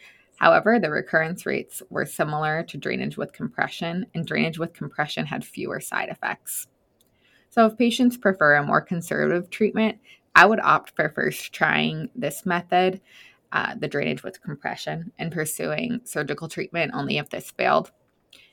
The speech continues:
In addition, for providers not as comfortable with surgical excision, which is a more invasive procedure,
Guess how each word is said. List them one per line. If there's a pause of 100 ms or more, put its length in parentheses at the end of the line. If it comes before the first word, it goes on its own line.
(200)
In
addition,
for
providers
not (200)
as
comfortable
with
surgical
excision,
which
is
a
more (640)
invasive (140)
procedure,